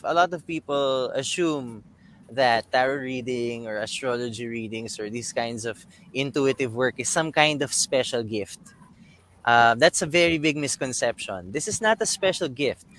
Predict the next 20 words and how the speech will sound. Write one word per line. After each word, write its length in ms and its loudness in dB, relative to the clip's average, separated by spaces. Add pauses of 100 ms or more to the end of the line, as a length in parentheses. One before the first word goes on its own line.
(220)
There 160 6
are 120 8
some 280 2
people 400 2
who 80 2
are 160 6
gifted 380 0
in 120 -4
this, 340 -6
but 340 6 (400)
this 200 0
is 140 0
a 80 2
capability 720 2
that 100 2
every 340 2
single 360 0
human 340 -2
being 260 -2
possesses. 720 -2